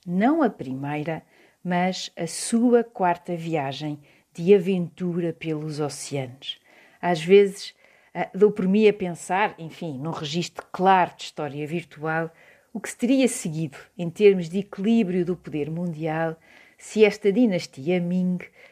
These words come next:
tivesse decidido continuar esta aventura marítima. A história é, sem dúvida, muito importante para percebermos a razão de ser, ah, de um território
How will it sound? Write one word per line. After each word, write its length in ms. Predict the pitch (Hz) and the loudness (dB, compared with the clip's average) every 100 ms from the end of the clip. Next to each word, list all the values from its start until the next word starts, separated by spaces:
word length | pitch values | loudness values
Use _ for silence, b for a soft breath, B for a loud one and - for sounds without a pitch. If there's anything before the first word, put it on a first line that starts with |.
| b | b
tivesse 640 | - 208 160 180 180 - - | -2 0 2 2 2 -8 -14
decidido 720 | - 269 214 165 208 226 220 _ | -6 0 0 2 2 2 -2 _
continuar 920 | - 277 233 - 175 160 151 165 165 - b b b | -4 0 0 -4 -6 -6 -4 -4 -4 -8 b b b
esta 320 | 196 180 185 | -4 -2 -2
aventura 600 | 160 165 165 - 175 160 | -2 -2 -4 -4 -2 0
marítima. 640 | 156 156 127 120 - - - _ _ _ _ _ _ _ | 0 -2 -4 -10 -18 -20 -20 _ _ _ _ _ _ _
A 40 | - | -10
história 800 | - - 175 175 165 175 180 - | -10 -6 0 2 2 2 0 -2
é, 300 | 175 165 165 - | -4 -4 -4 -10
sem 360 | - - 156 147 | -18 -10 -10 -2
dúvida, 560 | 185 170 190 175 170 175 B B - | -2 2 2 2 0 -4 B B 0
muito 320 | 220 240 208 | 2 4 2
importante 680 | 196 - - 165 151 143 - b b b - | -4 -6 -14 -8 -8 -10 -16 b b b -6
para 120 | 185 | -6
percebermos 760 | - - - 165 208 208 185 | -6 -10 -10 4 6 6 2
a 40 | 185 | -2
razão 460 | 170 175 165 214 | -2 -4 -2 -4
de 60 | 190 | -4
ser, 340 | - - 156 151 - b b b | -8 -8 -8 -8 -18 b b b
ah, 140 | 165 - | -8 -6
de 220 | 170 202 | 0 4
um 100 | 269 | 4
território 760 | - - 190 - 156 139 139 | 2 -4 -6 -4 -4 -4 -8